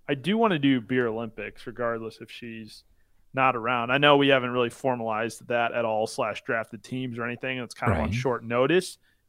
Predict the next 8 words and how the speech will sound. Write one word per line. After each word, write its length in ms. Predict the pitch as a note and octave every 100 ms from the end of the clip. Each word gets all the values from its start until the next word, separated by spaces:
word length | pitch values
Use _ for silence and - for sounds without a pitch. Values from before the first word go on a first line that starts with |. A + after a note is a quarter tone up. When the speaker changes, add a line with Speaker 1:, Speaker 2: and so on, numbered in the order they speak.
| _
Speaker 1:
However, 680 | - C3+ C3 C#3 E3+ F#3 - _ _ _ _ _ _
would 240 | B2 C3+ B2
be 140 | B2+
still 280 | - - A2+
fun, 480 | - A#2+ A2 A2 - D3
even 360 | C3 B2+ B2
impromptu, 1000 | C#3 B2+ - B2+ A2+ - B2 A2+ A2+ A2 - -
not 300 | B2+ B2